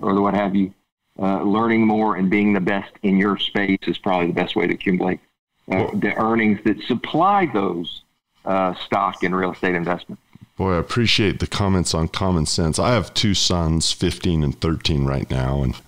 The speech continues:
Speaker 2: uh, they're, they're interested in money and investing. And so we, you know, YouTube is tracking what we look for, and we get advertisements that just drive me nuts. You know, someone will say,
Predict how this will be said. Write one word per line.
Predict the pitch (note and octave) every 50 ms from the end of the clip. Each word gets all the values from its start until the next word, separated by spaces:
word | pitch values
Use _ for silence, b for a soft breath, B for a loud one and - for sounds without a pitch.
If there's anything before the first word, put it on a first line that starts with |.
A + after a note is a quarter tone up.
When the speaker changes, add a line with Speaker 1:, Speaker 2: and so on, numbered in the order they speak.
| - - -
Speaker 2:
uh, | D#2 F2 E2+ E2
they're, | D2 D2 G#2 A2 G#2+ G#2+ G#2+
they're | - - - A2 G#2+ G#2
interested | G2 F#2+ F2 - F#2 - - - F2 D2+
in | D#2 D#2 D2
money | C#2 C#2+ C#2+ D2+ D#2 D2+
and | D2 D2
investing. | C#2+ C#2 B1+ D2 C#2+ C#2+ - - - D#2 D#2 D#2
And | D#2 D2
so | - - E2 D#2+
we, | E2 E2+ F#2+ F#2+ F#2+ F#2 - - - -
you | G#2
know, | F#2+ E2+
YouTube | E2 E2 F#2+ G#2+ F#2+ - - G#2+ F#2+ E2+
is | E2 D2
tracking | - - - G2 E2+ E2+ F2 - - F#2+ E2+ E2 E2+
what | E2+ -
we | - D#2 D#2+
look | D#2 D2+ D2+ - -
for, | - E2 D#2+ D#2+
and | D#2+ F2+
we | G#2
get | G2+ G#2 F#2
advertisements | F2+ F2+ F2+ F2 D#2 D#2+ D2+ - - F#2 F2+ F#2 F2+ F2 - F2 D#2+ D#2 C#2 - -
that | D#2+ D2 -
just | - F#2+ E2+ - -
drive | E2+ F2 E2+ E2 D#2
me | D#2+ D#2
nuts. | D2+ D#2 D#2+ D#2+ D#2+ D#2 - -
You | D2 D2
know, | D2+
someone | D2+ - G2+ F2+ E2+
will | E2 D#2
say, | - - E2 D#2 D2